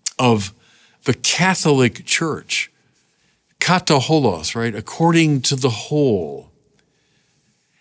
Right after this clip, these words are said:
And today I know we read this in terms of domination. That's sort of a hang-up of our time. Whenever you talk about wholeness or unity or everyone coming together, it looks like domination. No, but watch again.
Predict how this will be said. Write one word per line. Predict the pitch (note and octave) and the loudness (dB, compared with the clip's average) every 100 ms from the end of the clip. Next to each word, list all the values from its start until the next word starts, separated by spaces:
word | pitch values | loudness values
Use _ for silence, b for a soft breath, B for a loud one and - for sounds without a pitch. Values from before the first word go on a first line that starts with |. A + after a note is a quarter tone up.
| _ _ | _ _
And | D#3+ - D3 C#3 | -12 -10 -10 -4
today | - G#3 B3 | 2 4 4
I | A3+ F3 | 4 6
know | E3+ F#3 D#3+ D3 - | 6 6 4 2 -4
we | D#3 G3 G#3 | 0 4 4
read | F3+ F#3+ | 4 4
this | D#3 C3 | 4 2
in | B2 | 0
terms | D3 C3+ | 0 2
of | A#2+ F#2+ | 0 2
domination. | A2+ A2 G#2 G2+ G2 E2 C#2+ | 2 2 2 2 2 -2 -6
That's | G2+ | -2
sort | - A#2+ | -2 -2
of | B2+ | -4
a | G#2+ | -4
hang-up | - D3 C#3 B2 G2+ | -2 0 2 2 0
of | G2 | -4
our | G2+ | -4
time. | F#2 A2 F#2+ D2+ B B B B | -2 -4 -4 -8 B B B B
Whenever | B2+ C#3+ F3 | 2 4 4
you | E3 | 4
talk | - C#3+ | 4 2
about | B2+ G#2+ | 4 2
wholeness | G2+ - D#3 D3+ B2 G2+ - | 0 2 2 4 2 2 0
or | G2+ | -2
unity | F#2 B2+ C#3 A2+ - G#2+ | 0 4 4 4 2 2
or | G2 | 0
everyone | A2 C3 C3 | 0 2 2
coming | A#2 C#3 C3+ A2 | 2 2 2 2
together, | G2 C#3 C#3 A2 F#2 B B B - | 2 2 4 2 0 B B B 0
it | |
looks | C#3 E3 - | 2 2 4
like | D3+ A#2+ | 2 4
domination. | C3+ B2 B2 C3 - - - _ _ _ _ _ _ _ _ b b b b - | 4 4 4 4 0 -6 -16 _ _ _ _ _ _ _ _ b b b b -4
No, | F3+ | -2
but | - - | -2 2
watch | G#3+ G3+ | 2 2
again. | D3 D#3 F#3 A2 | 0 2 2 2